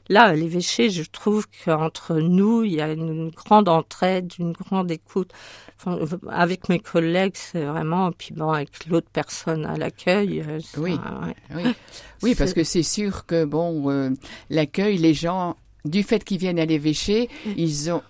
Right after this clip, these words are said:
Speaker 2: ils espèrent être bien reçus, être accueillis, être écoutés,
Speaker 1: Ah
Speaker 2: euh,
Speaker 1: ben,
Speaker 2: être
Speaker 1: tout
Speaker 2: compris.
Speaker 1: à fait. Moi, il y a quelque chose qui m'a marqué une fois, que je recevais une dame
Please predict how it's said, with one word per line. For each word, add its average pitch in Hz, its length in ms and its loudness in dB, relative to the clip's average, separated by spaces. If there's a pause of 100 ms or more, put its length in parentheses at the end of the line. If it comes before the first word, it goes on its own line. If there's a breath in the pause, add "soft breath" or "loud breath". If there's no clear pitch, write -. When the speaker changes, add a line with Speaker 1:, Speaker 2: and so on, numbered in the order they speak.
Speaker 2:
ils 156 180 0
espèrent 220 400 2
être 185 280 -2
bien 175 260 0
reçus, 208 560 2
être 175 220 2
accueillis, 170 420 0
être 196 220 0
écoutés, 202 580 2
Speaker 1:
Ah 233 120 10
Speaker 2:
euh, 214 60 6
Speaker 1:
ben, 233 440 12
Speaker 2:
être - 180 2
Speaker 1:
tout 180 80 -4
Speaker 2:
compris. 233 500 0
Speaker 1:
à 240 140 10
fait. 285 320 2
Moi, 226 160 4 (500)
il 208 60 0
y 226 60 8
a 233 40 8
quelque 269 240 0
chose - 240 2
qui - 140 -2
m'a 247 80 6
marqué 247 460 2
une 226 160 4
fois, 214 500 -2
que 214 80 -6
je - 200 -6
recevais 185 480 0
une 165 180 -2
dame 165 340 2